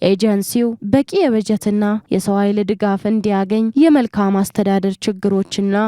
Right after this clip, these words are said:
ብልሹ አሰራሮች በየደረጃው ባሉ የሰላምና ጸጥታ መዋቅሮች መሪነት በወቅቱ እንዲፈቱ ቢሮ ተገቢውን ክትትል እያደረገ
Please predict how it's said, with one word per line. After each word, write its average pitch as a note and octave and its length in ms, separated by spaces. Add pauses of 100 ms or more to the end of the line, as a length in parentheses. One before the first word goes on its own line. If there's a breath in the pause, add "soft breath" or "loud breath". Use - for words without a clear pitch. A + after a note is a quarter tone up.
ብልሹ F3 380
አሰራሮች G3+ 920
በየደረጃው G3 800
ባሉ G3+ 340
የሰላምና G3 720
ጸጥታ - 480
መዋቅሮች G3+ 720
መሪነት G#3 520 (120)
በወቅቱ D4 560
እንዲፈቱ G3+ 560 (280)
ቢሮ D#4 220 (100)
ተገቢውን G3+ 540
ክትትል G3+ 440
እያደረገ F#3+ 580